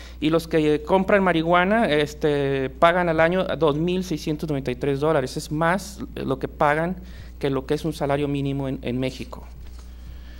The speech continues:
Estados Unidos un, es un país con, este, con el cuatro punto cuatro por ciento de la población global, sin embargo, consume casi la mitad de toda la cocaína que se produce en el mundo. El problema, es, ahí empezamos a tener un, nosotros el pro-, es, es,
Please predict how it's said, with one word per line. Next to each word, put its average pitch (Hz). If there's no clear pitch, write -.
Estados 220
Unidos 214
un, 208
es 190
un 208
país 196
con, 185
este, 143
con 147
el 143
cuatro 180
punto 175
cuatro 160
por 143
ciento 160
de 151
la -
población 139
global, 165
sin 147
embargo, 160
consume 165
casi 160
la 156
mitad 143
de 151
toda 143
la 143
cocaína 139
que 143
se 135
produce 123
en 127
el 131
mundo. 165
El 131
problema, 190
es, -
ahí 147
empezamos 165
a 160
tener 160
un, 156
nosotros 160
el 151
pro-, -
es, 139
es, -